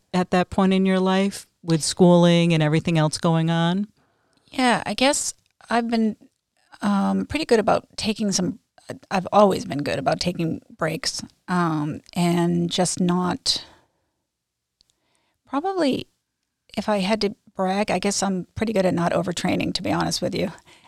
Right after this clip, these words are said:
Speaker 2: Um, so I have had many years where I've run two marathons a year, but I don't see myself re-, really being one of those people that can run a marathon every week. I'm sure
Speaker 1: Mm-hmm.
Speaker 2: there are those people.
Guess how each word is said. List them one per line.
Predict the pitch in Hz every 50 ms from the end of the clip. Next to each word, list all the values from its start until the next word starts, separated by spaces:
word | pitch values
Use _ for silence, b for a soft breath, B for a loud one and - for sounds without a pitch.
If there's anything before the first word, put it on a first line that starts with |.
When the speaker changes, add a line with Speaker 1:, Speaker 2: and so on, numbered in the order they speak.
| b b _
Speaker 2:
Um, | - 202 202 190 185 180 180 180 170 170 170 165
so | - - - - 202 185 175
I | 175 170 170 175 180 170
have | 170 156 165 180 180 180 156 - - -
had | - - - - 185 175 180 180
many | 175 175 180 190 196
years | 196 190 180 180 175 175
where | 170 170 -
I've | - 180 180
run | 170 175 170 170 170 170 -
two | - - - 214
marathons | 196 185 180 180 170 - 175 175 180 165
a | 175
year, | 170 170 170 175 180 180 180
but | 180 175 165 165 - - - _ _ -
I | 180 165 165 165 160 156 180 - _ _ _ _ _
don't | 214 233 226 226 226 - - - - - _ _ _ _ _ _ _ _
see | _ - - 233
myself | 220 196 180 185 - 202 190 170
re-, | 185 185 185 185 - -
really | - 185 190 180 180
being | 170 180 180 180
one | 180 180
of | 175
those | 175 175
people | - - 180 - 165 170
that | 175 -
can | - 180 180 165 165 - _ _ _ _ _ _
run | - 180 185 180
a |
marathon | 175 170 170 170 165 - 165 175
every | 175 170 170 175
week. | 175 190 202 -
I'm | - 170
sure | - - 214 190
Speaker 1:
Mm-hmm. | 170
Speaker 2:
there | 170 165 -
are | - 175
those | 175 185 180 175
people. | - 185 180 - 233 240 226